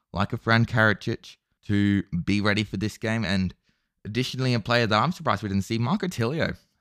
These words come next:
I'm very surprised that we didn't see him come on against U A E. Instead, we saw Jamie McLaren come on for Craig Goodwin and Matthew Leckie switch out to the left.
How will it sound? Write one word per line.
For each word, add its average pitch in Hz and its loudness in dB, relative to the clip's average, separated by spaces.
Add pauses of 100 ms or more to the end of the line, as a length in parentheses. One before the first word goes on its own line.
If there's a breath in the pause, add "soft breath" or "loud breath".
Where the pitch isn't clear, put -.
(280)
I'm 113 0
very 123 0
surprised 120 -2
that 113 -2
we 104 0
didn't 104 2
see 98 0
him 95 0 (680)
come 98 6
on 98 8
against 92 4
U 95 2
A 92 4
E. 92 2
Instead, 98 0
we 104 -4
saw 107 -2
Jamie 104 0
McLaren 98 0
come 95 -4
on 90 -2
for 92 -8
Craig 92 -4
Goodwin 107 -2
and 90 2
Matthew 98 0
Leckie 92 -2
switch - -4
out 92 0
to 95 -2
the 87 2
left. 113 2